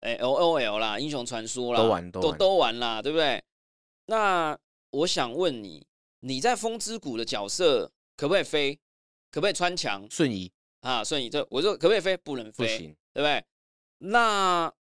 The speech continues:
Speaker 1: 在风之谷里面有没有 Lamborghini 跑车？
Speaker 2: 好像没有。
Speaker 1: 没有。为什么没有？
Speaker 2: 因为开发商没有做给你啊。
Speaker 1: 对，因为游戏公司又不做嘛，
Speaker 2: 对啊。
Speaker 1: 对不对？对不对？我就是要一只皮卡丘，因为不给我，
Speaker 2: 对啊。
Speaker 1: 对不对？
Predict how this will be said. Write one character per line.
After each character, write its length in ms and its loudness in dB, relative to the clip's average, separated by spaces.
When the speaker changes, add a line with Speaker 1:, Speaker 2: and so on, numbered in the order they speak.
Speaker 1:
在 180 2
风 200 0
之 120 -4
谷 160 -2
里 100 0
面 140 2
有 60 0
没 60 2
有 80 2
Lamborghini 600 0
跑 160 -10
车？ 300 -4
Speaker 2:
好 100 -8
像 100 -4
没 160 -8
有。 140 -16
Speaker 1:
没 140 -6
有。 160 -6
为 120 2
什 180 -4
么 100 -6
没 180 -6
有？ 160 -8
Speaker 2:
因 120 -12
为 220 -8
开 220 0
发 160 2
商 180 -4
没 100 -6
有 80 -2
做 260 0
给 180 0
你 80 8
啊。 40 12
Speaker 1:
对， 400 8
因 60 -4
为 80 -4
游 160 4
戏 120 -4
公 160 -2
司 120 -6
又 60 -4
不 100 -12
做 300 2
嘛， 240 2
Speaker 2:
对 100 4
啊。 100 2
Speaker 1:
对 100 2
不 60 0
对？ 500 -2
对 120 -6
不 60 -8
对？ 120 6
我 180 0
就 140 -6
是 120 -4
要 140 4
一 60 -2
只 140 -8
皮 160 -6
卡 220 2
丘， 320 4
因 40 -2
为 80 -2
不 120 -8
给 200 4
我， 360 6
Speaker 2:
对 160 0
啊。 140 4
Speaker 1:
对 80 2
不 40 -2
对？ 40 -16